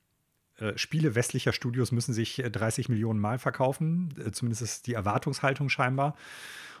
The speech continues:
Und, äh, dementsprechend war man mit, wie du es gerade schon sagtest, den Verkaufszahlen in den ersten Tagen nicht besonders erfreut oder es war auf jeden Fall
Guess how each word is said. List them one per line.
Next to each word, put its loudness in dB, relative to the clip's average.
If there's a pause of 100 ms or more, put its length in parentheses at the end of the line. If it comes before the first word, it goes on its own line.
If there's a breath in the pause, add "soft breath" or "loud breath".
(100)
Und, 2
äh, 2
dementsprechend 0
war 0
man 0
mit, -4
wie -2
du -2
es -8
gerade -2
schon -2
sagtest, -4
den -4
Verkaufszahlen -2
in -2
den -6
ersten -4
Tagen -4
nicht -2
besonders 0
erfreut 2
oder -4
es -4
war 2
auf -4
jeden 0
Fall -6